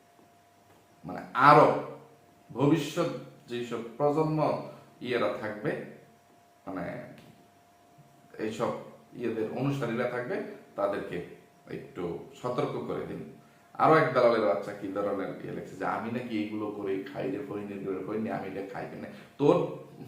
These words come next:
মালকিন ঘরে এইসব জঘন্য চরিত্রের রাতের রাজা করে গেছি গা, মানে, তারা ইয়ে করে কিভাবে? আমি এখান থেকে ইয়ে করে, মানে, কিচ্ছু খাই না, দুয়াল দেখে উড়াই দিই ফহিনীর ঘরে ফহিনীরা।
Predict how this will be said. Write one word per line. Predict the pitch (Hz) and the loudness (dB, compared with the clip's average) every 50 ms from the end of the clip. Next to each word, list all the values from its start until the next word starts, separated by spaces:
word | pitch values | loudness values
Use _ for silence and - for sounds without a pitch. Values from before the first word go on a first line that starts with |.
| - - | -12 -8
মালকিন | 131 120 120 123 120 120 135 135 120 107 | 2 4 4 4 4 4 2 0 0 2
ঘরে | 104 101 98 87 - - - - - - - - - - - - - | 4 2 2 2 0 -6 -10 -12 -18 -20 -20 -20 -20 -18 -8 -4 -4
এইসব | 113 110 113 110 - - - 143 - - - - - | -2 -2 -2 -4 -6 -8 -10 -14 -16 -16 -14 -6 -2
জঘন্য | 104 107 107 104 101 101 | -2 0 0 -2 -4 -4
চরিত্রের | 107 104 104 107 104 104 101 | -4 -4 -4 -4 -4 -2 0
রাতের | 110 - - 110 104 104 | 0 0 0 -2 -2 -2
রাজা | 104 101 107 107 | 0 0 0 -2
করে | 104 98 92 95 | -2 -2 -2 -2
গেছি | - 92 - 98 | -4 -4 -6 -6
গা, | 98 92 92 - - - - - - - - - _ _ - | -4 -2 -4 -4 -4 -8 -14 -18 -20 -20 -20 -20 _ _ -14
মানে, | 92 92 92 - - - - - - - - - - - - - _ _ - | -10 -8 -8 -8 -10 -10 -12 -14 -14 -14 -18 -20 -20 -20 -20 -20 _ _ 4
তারা | - 107 107 - 107 101 - - - - - - - - - - _ - _ _ _ - - | 8 8 8 10 10 8 8 8 4 -2 -6 -10 -16 -18 -20 -20 _ -20 _ _ _ -12 -8
ইয়ে | 101 98 | -6 -6
করে | - - 87 87 87 - - - - - - | -4 -2 -2 -2 -2 -2 -6 -12 -16 -18 -16
কিভাবে? | 95 90 90 90 - - - - - - - | -16 -14 -10 -8 -8 -8 -10 -12 -14 -8 -4
আমি | 110 123 131 135 131 | -2 0 0 0 0
এখান | 135 143 131 - - | 0 0 0 0 0
থেকে | 131 - 151 147 127 113 - - | -2 -2 0 0 0 0 -2 -2
ইয়ে | 127 123 117 | -4 -4 -4
করে, | - 127 131 156 120 - - - - - - - - - - - | -2 0 0 2 2 0 -2 -4 -10 -14 -16 -20 -20 -20 -14 -8
মানে, | 117 113 117 117 - - - - - | -6 -4 -4 -4 -6 -8 -12 -12 -10
কিচ্ছু | 214 214 - - 160 | -10 -8 -6 -6 -6
খাই | - 131 117 - 113 | -4 -4 -4 -2 0
না, | 113 | -2
দুয়াল | - - 117 131 139 147 151 | -2 2 4 6 6 6 6
দেখে | 151 143 156 | 4 4 4
উড়াই | 156 160 175 180 160 | 4 4 4 4 2
দিই | - 110 - - - - - - - - - - | 2 0 -2 -4 -6 -10 -14 -18 -20 -20 -12 -10
ফহিনীর | 110 107 104 104 101 | -8 -6 -6 -8 -6
ঘরে | 98 95 95 92 95 | -4 -2 -2 -2 -4
ফহিনীরা। | 98 101 - - 92 90 - | -6 -6 -6 -6 -6 -6 -6